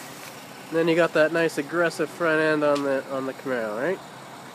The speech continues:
So there you go, Ruby. Uh, thanks for watching. Again, it's Jesse over here at L A Mazda.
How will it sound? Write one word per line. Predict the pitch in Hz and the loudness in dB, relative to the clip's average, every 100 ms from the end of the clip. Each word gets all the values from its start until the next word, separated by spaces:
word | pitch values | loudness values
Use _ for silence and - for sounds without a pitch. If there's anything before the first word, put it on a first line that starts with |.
| - - - - | -18 -18 -18 -2
So | 165 | 6
there | 196 196 | 8 10
you | 196 | 10
go, | 202 202 | 10 10
Ruby. | 208 220 233 - - - - | 8 6 2 -4 -16 -16 2
Uh, | 131 139 | 6 6
thanks | 143 196 208 | 6 6 6
for | - | 8
watching. | 196 208 220 233 220 | 10 10 8 4 4
Again, | 175 180 185 | 6 6 6
it's | 165 - - 139 | 2 -4 -10 2
Jesse | 175 196 - 202 | 4 4 2 2
over | 185 185 | 4 4
here | 180 185 | 6 6
at | 180 | 8
L | 185 | 6
A | 170 | 6
Mazda. | 170 180 196 214 233 | 4 4 4 4 4